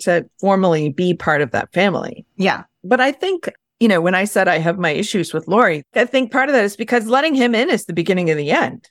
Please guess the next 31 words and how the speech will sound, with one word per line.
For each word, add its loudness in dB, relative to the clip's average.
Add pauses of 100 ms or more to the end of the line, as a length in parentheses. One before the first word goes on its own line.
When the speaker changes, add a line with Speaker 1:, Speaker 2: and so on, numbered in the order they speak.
(140)
Speaker 2:
Yeah. -2
Speaker 1:
I 2
mean, -2
they 0
had 0
this -4
tight 0
domestic -2
female 0
circle. -4
And 2
then 0
the -2
second -2
they 4
meet 0
Laurie, 0
he -8
becomes -4
part 0
of -2
the, 2
the -2
P -8
C -2
and 0
the 0
P -2
O. 4
He 2
becomes, -6